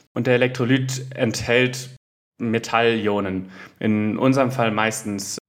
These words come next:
zumindest in dem Papier, Kupferionen. Und dann haben wir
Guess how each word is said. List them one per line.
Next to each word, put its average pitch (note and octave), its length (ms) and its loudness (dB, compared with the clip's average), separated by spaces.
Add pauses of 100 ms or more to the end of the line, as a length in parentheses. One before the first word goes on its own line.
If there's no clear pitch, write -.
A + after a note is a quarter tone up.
(100)
zumindest G2+ 380 -6
in G2+ 60 -6
dem F#2+ 140 -8
Papier, - 400 -2 (420)
Kupferionen. C#3 880 4 (680)
Und A2 240 4
dann A#2 320 2
haben A#2 160 0
wir G#2 500 4